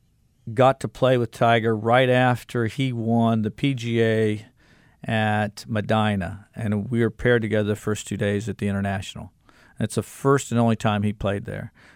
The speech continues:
And we're playing at six or seven thousand feet, his first time he ever played. And, I mean, he was striping it. Now, he was hitting it so straight and so far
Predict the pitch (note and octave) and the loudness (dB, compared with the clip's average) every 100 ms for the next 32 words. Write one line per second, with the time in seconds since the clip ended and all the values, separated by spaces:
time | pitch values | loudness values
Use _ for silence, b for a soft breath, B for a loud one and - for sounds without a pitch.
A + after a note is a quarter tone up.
0 | b B2+ B2+ - A#2 G#2+ G#2+ - - A#2 | b 0 0 2 2 2 -2 -6 -6 -8
1 | - G#2+ G#2+ G#2+ G#2 G#2+ A2 - G#2+ A2 | -4 -4 -4 -4 -4 -4 -8 -8 -8 -8
2 | - A2 - G#2+ G#2 G#2 G#2 - G2+ G#2 | -6 -8 -4 -6 -4 -8 -10 -6 -6 -6
3 | B B B - A2+ A2+ D3 C3 B2 B2 | B B B -4 0 2 2 0 0 0
4 | A#2+ B B B - - C#3 D3 D3+ D#3 | -2 B B B -10 -2 0 2 2 0
5 | D#3 B2 B2 B2 A#2+ A#2+ - - - A2+ | -2 -2 2 4 4 0 -4 -14 -4 0
6 | A2 - G2+ F#2 - - _ B2+ A2 G#2+ | 0 -2 -6 -8 -10 -16 _ -2 0 0
7 | A2 b b b b C#3+ C#3 B2 C3 A#2 | -4 b b b b 0 0 2 2 2
8 | - - C#3 E3 - - C3 C3 A2+ B2+ | -2 2 4 4 2 2 2 2 0 -2
9 | - B2 C3 C3 G#2+ F2+ A2 | 0 0 2 0 2 0 -4